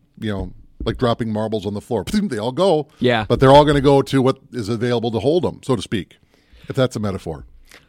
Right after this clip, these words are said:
Speaker 2: All right, over to you.
Speaker 1: I heard a really interesting one that I'd never heard of before that just kinda,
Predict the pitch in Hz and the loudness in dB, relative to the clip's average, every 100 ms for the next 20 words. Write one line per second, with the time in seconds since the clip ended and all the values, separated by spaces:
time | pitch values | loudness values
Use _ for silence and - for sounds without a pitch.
0 | _ - 180 190 170 180 170 185 208 180 | _ 6 8 8 8 4 2 2 6 4
1 | 113 - 170 247 220 277 254 165 160 214 | 4 -4 0 2 2 2 2 2 2 0
2 | 196 160 170 180 - 147 135 131 127 123 | 0 0 0 0 2 4 4 4 4 2
3 | 127 143 175 196 139 190 220 165 98 123 | 4 4 4 2 2 2 4 2 0 -6
4 | - 98 95 104 131 - 180 - 180 170 | -4 -4 -2 0 0 4 2 2 -2 -2